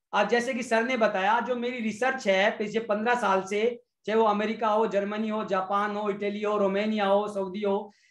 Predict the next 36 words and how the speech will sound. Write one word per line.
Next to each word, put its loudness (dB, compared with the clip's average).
जिन 0
collaboration 2
में -4
मैं -4
काम 2
कर 4
रहा 2
हूं, 0
मैं -2
pollution, 0
enzymes 0
और 8
life -2
beyond -2
earth -4
के -2
बारे 0
में -4
काम -4
कर 0
रहा 2
हूं। -2
और 8
believe 0
me 0
कि -6
I'm 4
as 4
a 2
chemist, 2
but 4
I 4
more 6
move -4
towards 0
more 6